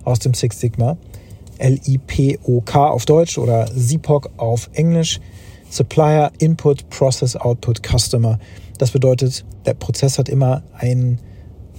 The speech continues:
eine Eingabe, die reinkommt, ein, eine Information, ein Dokument, ein Produkt, ein Rohstoff oder so. Dann findet der Prozess statt und dann kommt etwas raus. Ein Endprodukt zum Beispiel, was dann auch wieder an den Kunden geht. Also der, der Empfänger,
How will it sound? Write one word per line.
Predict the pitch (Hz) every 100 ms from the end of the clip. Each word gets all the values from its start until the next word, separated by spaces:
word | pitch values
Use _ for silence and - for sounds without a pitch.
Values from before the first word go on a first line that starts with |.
| -
eine | 117 -
Eingabe, | 143 160 151 151
die | 139 127
reinkommt, | 123 160 165 165 160 165 - 180
ein, | 120 117
eine | 117 117
Information, | 120 127 123 - 175 175
ein | 131
Dokument, | 123 127 147 165
ein | - 117
Produkt, | 120 175 175 -
ein | 131
Rohstoff | 113 165 170 - 151
oder | 156 143
so. | 139 139 147 - - - - - - - - - -
Dann | 117 120
findet | 113 160 139
der | 127
Prozess | - - 175
statt | - 147 143 - - - - - -
und | 175
dann | 170
kommt | 170
etwas | 143 170 -
raus. | 117 120 117 -
Ein | - 127 -
Endprodukt | 175 180 - - 139 139 -
zum | - 120
Beispiel, | 117 - 120
was | 113 107
dann | 110
auch | 110 104
wieder | 113
an | 110
den | 110
Kunden | - 156 151
geht. | 135 135
Also | 117
der, | 107 107 110 - - - - - - - - - - -
der | - 110 104 117
Empfänger, | 113 - 160 160 160 151